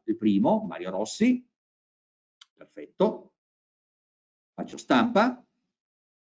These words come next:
vado a salvare, ok, e automaticamente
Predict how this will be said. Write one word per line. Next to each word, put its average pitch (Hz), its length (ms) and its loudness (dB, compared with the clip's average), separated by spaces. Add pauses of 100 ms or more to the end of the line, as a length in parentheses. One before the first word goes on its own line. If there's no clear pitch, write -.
(140)
vado 107 280 0
a 82 40 -4
salvare, 87 760 -2
ok, - 580 -2 (240)
e - 360 2
automaticamente 240 1000 2